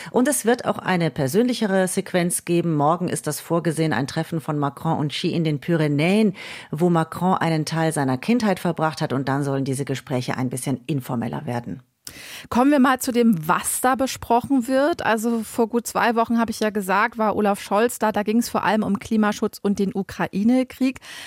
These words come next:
Speaker 2: Was steht denn jetzt für Präsident Macron auf der Agenda?
Speaker 1: Also ganz vorne auch dieser russische Angriffskrieg gegen die Ukraine. Macron hofft hier Einfluss auf den chinesischen Präsidenten nehmen zu können,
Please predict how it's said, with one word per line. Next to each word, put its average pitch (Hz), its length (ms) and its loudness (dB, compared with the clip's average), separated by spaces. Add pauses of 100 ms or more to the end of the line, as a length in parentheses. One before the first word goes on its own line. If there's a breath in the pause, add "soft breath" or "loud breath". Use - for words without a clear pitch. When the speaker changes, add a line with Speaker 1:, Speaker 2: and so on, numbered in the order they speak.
(140 loud breath)
Speaker 2:
Was 214 200 2
steht 262 180 2
denn 247 140 4
jetzt 233 220 2
für 233 100 2
Präsident 214 480 2
Macron 214 440 2
auf - 120 -2
der 127 140 -6
Agenda? 139 480 -6 (440 loud breath)
Speaker 1:
Also 196 220 4
ganz 196 220 4
vorne 185 360 4
auch 170 180 2
dieser 165 580 2
russische 175 420 0
Angriffskrieg 165 800 -2
gegen 170 220 2
die 151 120 -4
Ukraine. 190 800 2
Macron 165 600 0
hofft 160 260 -2
hier - 260 0
Einfluss 180 460 0
auf - 180 -2
den 147 140 -4
chinesischen 143 580 -2
Präsidenten 139 640 -2
nehmen 143 260 0
zu - 140 -6
können, 160 400 0